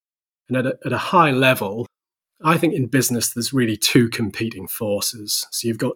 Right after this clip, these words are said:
enterprise or entrepreneurship, that's the good force,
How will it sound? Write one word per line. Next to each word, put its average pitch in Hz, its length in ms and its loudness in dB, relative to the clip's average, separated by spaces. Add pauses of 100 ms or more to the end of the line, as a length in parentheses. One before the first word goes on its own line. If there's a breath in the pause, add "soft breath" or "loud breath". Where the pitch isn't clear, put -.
(140)
enterprise 170 960 2
or 117 200 0
entrepreneurship, 123 920 2 (640)
that's - 160 -2
the - 80 -6
good 135 220 8
force, 160 680 2